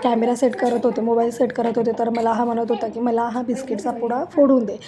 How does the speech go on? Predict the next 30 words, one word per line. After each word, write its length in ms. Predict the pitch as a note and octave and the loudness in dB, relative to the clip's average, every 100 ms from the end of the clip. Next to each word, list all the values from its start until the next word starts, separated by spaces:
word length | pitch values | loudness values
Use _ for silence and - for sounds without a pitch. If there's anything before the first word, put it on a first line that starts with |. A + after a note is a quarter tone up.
| - - - | -20 -14 -2
तर 60 | B3 | 0
मी 80 | |
कॅमेरा 380 | C4 B3+ B3 C4 | 4 4 6 2
सेट 180 | - C4+ | 2 0
करताना 360 | - B3+ B3+ B3+ | 0 -2 2 4
मला 180 | B3+ | 4
म्हणतो, 200 | B3+ B3 | 2 2
"तुला 180 | C4 C4 | 2 2
फक्त 240 | B3+ C4 C#4 | 0 -2 0
व्हिडिओचंच 560 | B3+ B3 B3 B3 C4 | 2 2 0 0 -4
पडले 340 | - A#3+ A3+ A#3 | -2 -4 -4 -2
का? 160 | B3+ | 0
मी 260 | B3+ B3 G#3+ | 2 2 2
जे 100 | B3+ | 4
बोलतो 400 | B3 C4 B3+ C#4 | 6 6 4 0
ते 140 | C4+ | 2
नाही 280 | B3 A#3+ C#4+ | 2 4 4
आहे 120 | B3+ | 4
का?" 180 | A#3+ A#3+ C#4 - - - | 4 -2 -6 -8 -8 -2
म्हणजे 180 | C4+ B3+ | 2 4
बघा, 220 | C4 C#4 | 4 4
नाही 360 | B3+ B3 C4+ C4+ | 4 4 4 6
तो 140 | C#4+ | 6
एवढंच 400 | C4 A#3 A3+ A3 | 6 6 2 0
आपण 220 | A#3+ B3 | 0 2
बोलते 380 | A#3+ A3+ A3 B3+ | 2 2 2 0
किती 220 | B3 C4 | 0 0
मोठं 340 | B3 A3+ G#3 A#3+ | 2 0 -2 -2
मोठं 340 | A3+ - | -2 -4
ना. 100 | C#4+ | -8